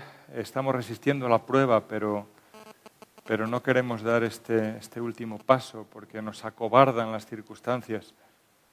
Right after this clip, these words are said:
Señor, queremos llegar hasta el final y queremos llegar en victoria. Señor, gracias por aquellos que fueron fieles, que han traído el Evangelio hasta nosotros y ahora nos permiten a nosotros, pues, conocerlo y vivirlo.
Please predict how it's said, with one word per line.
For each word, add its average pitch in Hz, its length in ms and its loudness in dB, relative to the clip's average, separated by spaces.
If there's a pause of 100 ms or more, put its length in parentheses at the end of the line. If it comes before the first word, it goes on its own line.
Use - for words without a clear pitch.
(500)
Señor, 120 420 0
queremos 120 340 4
llegar 107 260 6
hasta 107 200 -2
el 107 80 -4
final 95 320 -6
y 92 40 -10
queremos 107 380 -2
llegar 101 260 0
en 104 120 -4
victoria. 87 500 -6 (640)
Señor, 117 360 2
gracias 135 440 4
por 110 180 -6
aquellos 135 500 0
que 113 180 -4
fueron 120 400 0
fieles, 160 840 4 (320)
que 113 120 4
han 127 320 6 (100)
traído 127 520 8
el 117 80 8
Evangelio 113 500 6
hasta 113 240 0
nosotros 156 680 -2 (680)
y 117 120 8
ahora 123 180 8
nos 117 180 -2
permiten 135 760 0
a 110 120 -2
nosotros, 120 560 -2
pues, - 200 -14
conocerlo 135 640 0
y - 20 2
vivirlo. 101 460 0